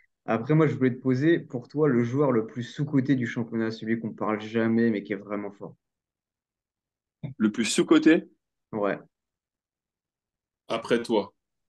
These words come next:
Speaker 2: Je m'en, il y en a beaucoup, hein. En vrai, il y en a beaucoup, hein. Hmm.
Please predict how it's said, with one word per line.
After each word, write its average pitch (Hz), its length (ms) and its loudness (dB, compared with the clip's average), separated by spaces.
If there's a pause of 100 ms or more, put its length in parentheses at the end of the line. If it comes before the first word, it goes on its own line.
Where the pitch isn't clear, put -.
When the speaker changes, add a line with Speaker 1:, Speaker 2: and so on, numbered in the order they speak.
(1500)
Speaker 2:
Je - 80 -8
m'en, 104 80 0
il 87 40 -4
y 87 40 -4
en 87 40 -2
a - 20 0
beaucoup, 117 260 2
hein. 123 160 2 (320)
En 92 100 -2
vrai, 95 80 0 (120)
il 117 40 0
y - 20 -2
en 95 80 -4
a 87 60 -6
beaucoup, 104 260 -6
hein. 127 200 -8 (2000)
Hmm. 95 800 -2